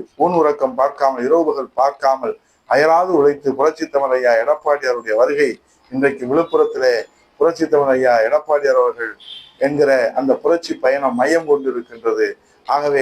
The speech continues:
கழக புரட்சி தலைமையினர் ஐயா எடப்பாடியாருடைய எழுச்சி பயணம் தமிழக அரசியல் வரலாற்றிலே, இன்றைக்கு பொன் எழுத்துக்களால் பதிக்கப்படக்கூடிய அந்த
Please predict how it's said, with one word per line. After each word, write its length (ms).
கழக 300
புரட்சி 320
தலைமையினர் 580
ஐயா 240
எடப்பாடியாருடைய 1040
எழுச்சி 280
பயணம் 400
தமிழக 360
அரசியல் 460
வரலாற்றிலே, 600
இன்றைக்கு 460
பொன் 260
எழுத்துக்களால் 580
பதிக்கப்படக்கூடிய 840
அந்த 200